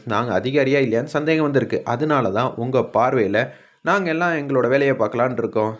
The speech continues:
"சரி சார்" அப்படின்னு சொல்லிட்டு அந்த இடத்துல, "என்ன சார், என்னென்னமோ சொல்லிட்டு இருக்காங்க,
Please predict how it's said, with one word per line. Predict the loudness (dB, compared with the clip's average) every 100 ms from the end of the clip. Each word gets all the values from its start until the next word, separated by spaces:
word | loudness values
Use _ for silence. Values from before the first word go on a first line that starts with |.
| -14
"சரி | -2 2 2
சார்" | 0 -2 0
அப்படின்னு | -2 -2 -2
சொல்லிட்டு | -2 -2 -2
அந்த | -2
இடத்துல, | -2 0 -2 -2 -20 _ -6
"என்ன | -2 0
சார், | 2 0 0
என்னென்னமோ | -2 0 2 2 2
சொல்லிட்டு | 4 4 4
இருக்காங்க, | 2 0 2